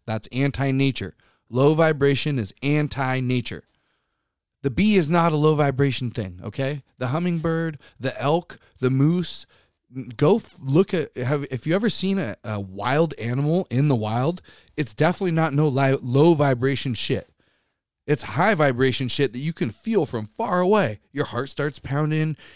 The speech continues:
you get all fucking excited, high vibration. So, in my opinion,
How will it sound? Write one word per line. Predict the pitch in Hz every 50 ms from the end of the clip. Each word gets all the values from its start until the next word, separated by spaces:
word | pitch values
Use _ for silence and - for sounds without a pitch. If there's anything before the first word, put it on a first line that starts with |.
| _
you | - 127
get | 131 151
all | 143 143 131
fucking | - - 151 143 - 147
excited, | 139 117 - - 135 135 143 151 151 160 160 - _ _ _ _ _ _
high | - - - 143 143 143 139
vibration. | 131 139 139 127 120 139 139 127 107 - - 101 98 - _ _ _ _ _ _ _ _ _ _ _ _ _ _ _ _ _ _ -
So, | - - 131 120 117 110 95 _ _ _ _ _ _ _ _ _ -
in | 107 107
my | 113 120 143
opinion, | 180 - - 202 214 196 143 110 107 113 139